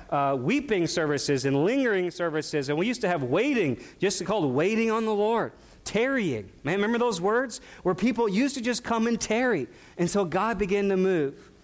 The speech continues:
Today, we are no, more known by our opinions and our preferences than our prayer lives. Our churches are more known by their opinions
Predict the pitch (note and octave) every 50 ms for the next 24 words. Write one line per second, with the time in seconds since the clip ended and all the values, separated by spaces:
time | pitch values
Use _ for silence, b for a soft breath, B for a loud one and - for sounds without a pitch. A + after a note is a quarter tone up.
0 | - - - - - _ - - - - - - - - _ - B B B B
1 | B B B B B B B B B B - - - E3 F3+ G3+ G#3+ G#3+ G#3 G3+
2 | G3 F#3+ F#3 F#3 F#3+ G3+ G3+ A3 - F3+ F3+ F#3 G3+ G3 G3 F#3+ F#3+ G3 G3+ G3
3 | F#3 F3 F3 E3+ E3+ D#3 C#3+ C#3 - - G3 G3+ G#3 G3+ G3 G3 F#3 F3 F3+ E3
4 | D#3 D#3 D3 - - - G#3 G3+ F3+ - D#3 C#3+ C3 - - B2 A#2 A#2 A#2 -
5 | - - - - - C#3+ C#3+ C#3+ C3+ C3 - - D#3+ C#3+ C3 B2 A#2 A2 A2 G#2
6 | G2+ - - - - - - - - - - - - - - - - - - -
7 | - _ - _ - - _ - - - - _ - - - - - B2+ C#3+ D3
8 | - - F3+ F3+ F3+ - E3+ D3 D#3 D3+ D3+ D#3+ F3 F3+ F3 E3+ E3+ E3+ E3 D#3
9 | D3+ D3 C#3 C3+ C3 B2+ B2 - F3+ F#3 F#3+ F#3 F#3 F#3 F#3+ F3+ - - -